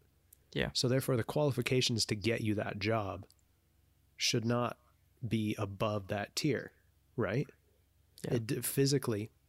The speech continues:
Speaker 2: physically, verbally, and mentally does not make any sense.
Speaker 1: No, and it's one of those things too, is, like,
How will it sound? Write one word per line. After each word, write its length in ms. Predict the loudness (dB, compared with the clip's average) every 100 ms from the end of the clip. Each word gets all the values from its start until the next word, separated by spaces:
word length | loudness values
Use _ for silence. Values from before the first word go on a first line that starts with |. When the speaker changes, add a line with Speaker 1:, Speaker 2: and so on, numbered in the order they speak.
| _ _ _ _ _
Speaker 2:
physically, 640 | -2 2 2 2 0 0 -4 _ _ _ _ _ _ _ -6
verbally, 640 | 0 4 6 4 2 0 -4 -18 -20 _ _ _ _ _ -4
and 160 | -2 2
mentally 440 | 2 2 -2 -4
does 240 | -2 -2
not 220 | -2 -4 -2
make 240 | -4 -6 -10 -8
any 160 | -4
sense. 480 | -2 0 -2 -8 -12 _ _ _ _ -12 -12 -20 -10 2
Speaker 1:
No, 360 | 4 6 4
and 140 | 4 4
it's 140 | 4
one 120 | 6
of 60 | 6
those 140 | 6
things 240 | 6 6 6
too, 220 | 6 6
is, 120 | 6
like, 280 | 4 2 0